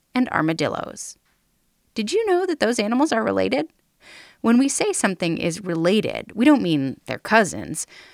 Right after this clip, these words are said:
We mean that way back in time, they shared a common ancestor, and through the process of evolution, those animals changed to become separate species. So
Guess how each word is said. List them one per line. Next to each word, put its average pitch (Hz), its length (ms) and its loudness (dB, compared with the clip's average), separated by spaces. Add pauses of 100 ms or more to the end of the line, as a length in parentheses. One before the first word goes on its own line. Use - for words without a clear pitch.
(120)
We 277 160 4
mean 202 280 2
that - 140 -6
way 185 300 -2
back - 320 -4
in 240 80 0
time, 151 640 -10
they 208 100 0
shared 226 300 0
a 240 40 -4
common 208 400 -4
ancestor, - 720 -2 (240)
and 185 140 -4
through 247 220 -2
the 311 80 -4
process 247 500 -2
of 190 180 -4
evolution, 202 680 -2 (220)
those 262 240 2
animals 233 460 0
changed 202 600 -4
to - 80 -6
become 226 420 -2
separate - 480 -6
species. - 720 -4 (400)
So 175 340 0